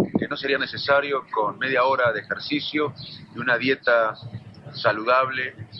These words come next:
y equilibrada cada día. Empecemos a cambiar,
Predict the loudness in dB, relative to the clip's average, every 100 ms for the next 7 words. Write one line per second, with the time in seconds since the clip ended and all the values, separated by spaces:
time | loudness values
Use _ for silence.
0 | -14 -4 -4 -2 0 4 4 4 4 2
1 | 2 -4 -10 -10 -18 -16 4 4 4 _
2 | -16 -16 -18 -20 -18 -14 -14 -4 -2 0
3 | 0 0 2 2 2 2 0